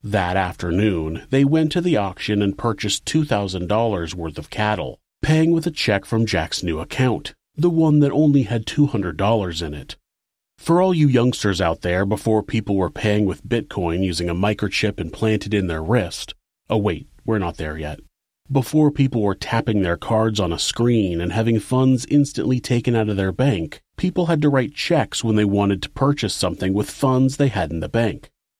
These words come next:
You could use an A T M card to take money out of the bank or use a credit card to purchase something on credit, but there weren't debit cards in the late eighties.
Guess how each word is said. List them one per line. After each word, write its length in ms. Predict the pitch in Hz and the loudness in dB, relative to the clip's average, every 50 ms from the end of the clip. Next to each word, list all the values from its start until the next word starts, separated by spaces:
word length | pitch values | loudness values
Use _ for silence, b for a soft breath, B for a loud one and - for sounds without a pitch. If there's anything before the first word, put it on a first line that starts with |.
| _ _ | _ _
You 180 | - 123 131 120 | 2 2 2 2
could 180 | - 110 101 | 2 -2 0
use 200 | 104 101 95 - | 0 0 0 0
an 80 | 95 87 | -2 -2
A 180 | 76 95 95 | 0 0 -2
T 220 | 95 - - 98 90 | 0 0 0 2 2
M 140 | 82 82 - | 0 -2 -4
card 500 | - - 110 107 110 107 92 90 82 78 | -4 -2 0 2 2 2 0 0 -2 -6
to 80 | 104 | -6
take 260 | - - 107 - - | -2 -2 -2 -2 0
money 320 | 104 101 98 98 101 98 92 | 0 0 2 2 2 2 0
out 100 | 90 85 | -2 -4
of 100 | 80 78 | -6 -8
the 60 | 80 | -6
bank 420 | - - 98 98 87 85 85 - - | -4 -2 -2 -2 -2 -4 -6 -8 -6
or 300 | - - 143 143 147 151 | 0 2 4 4 6 4
use 240 | 143 139 143 143 131 | 4 4 2 2 2
a 80 | 135 - | 0 -4
credit 420 | - - - 185 196 208 170 - | -6 -6 -4 -2 -2 -2 -4 -6
card 320 | - 120 101 101 101 101 | -4 -2 0 0 0 0
to 60 | 101 98 | -4 -6
purchase 400 | - - 104 95 - 98 87 - | -4 -4 -4 -4 -4 -6 -8 -4
something 360 | - 101 95 85 - 90 87 | -4 -4 -4 -2 -4 -4 -4
on 200 | 80 76 76 76 | -4 -4 -6 -8
credit, 480 | - - 120 127 120 98 80 - - _ _ _ | -4 0 0 0 0 0 -4 -8 -12 _ _ _
but 120 | - 151 151 | -2 2 2
there 160 | 165 156 151 | 4 4 4
weren't 400 | 147 165 190 208 196 - - 131 | 4 2 0 0 -2 -4 -6 0
debit 340 | 131 135 135 131 120 87 - | 0 2 2 2 0 -4 -4
cards 460 | - 101 90 82 82 87 85 85 98 | -2 -2 0 0 0 -2 -2 -2 -2
in 80 | 90 | -2
the 100 | 87 80 | 0 0
late 280 | 80 90 92 92 87 85 | 0 2 2 2 2 2
eighties. 680 | 92 107 113 107 92 80 69 - - - - - - | 2 2 2 2 0 -4 -8 -10 -12 -12 -12 -12 -14